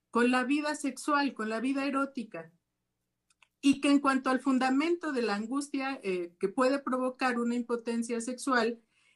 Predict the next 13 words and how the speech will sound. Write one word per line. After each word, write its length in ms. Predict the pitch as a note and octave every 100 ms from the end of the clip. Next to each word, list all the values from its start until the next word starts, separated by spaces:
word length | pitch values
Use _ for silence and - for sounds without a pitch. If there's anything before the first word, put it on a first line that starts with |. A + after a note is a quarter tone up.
| _ _
tiene 320 | D4+ E4+ F#4
que 180 | F4+ E4+
ver 440 | D4+ C4 C4 D#4+ - _ _
con 200 | - B3+
que 160 | B3+ C#4
no 240 | C#4 D#4
se, 240 | E4+ F#4+ - _ -
que 100 | D4+
hay 160 | F4+ F4
algo 480 | D#4+ C#4+ - B3+ D#4 -
que 120 | A3+
no 220 | C4+ D4
permite 760 | E4 D#4 D4 C4+ - G#3+ G#3+